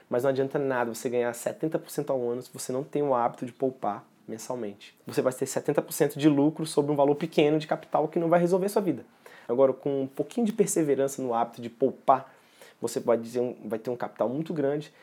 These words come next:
e que com uma, mesmo uma rentabilidade pequena, você vai conseguir realmente a sua liberdade financeira.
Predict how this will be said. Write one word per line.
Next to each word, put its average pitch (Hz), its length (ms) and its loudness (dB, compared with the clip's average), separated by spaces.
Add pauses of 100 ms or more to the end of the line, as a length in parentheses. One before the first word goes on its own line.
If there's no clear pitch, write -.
(200)
e 135 80 -8
que 139 80 -8
com 147 160 -6
uma, 139 240 -2 (220)
mesmo 175 260 2
uma 190 100 2
rentabilidade 147 640 2
pequena, 131 460 -4 (260)
você - 140 -14
vai 107 100 -4
conseguir 127 380 -8
realmente 120 360 -6
a - 40 -12
sua - 180 -4
liberdade 117 400 -4
financeira. 131 460 -10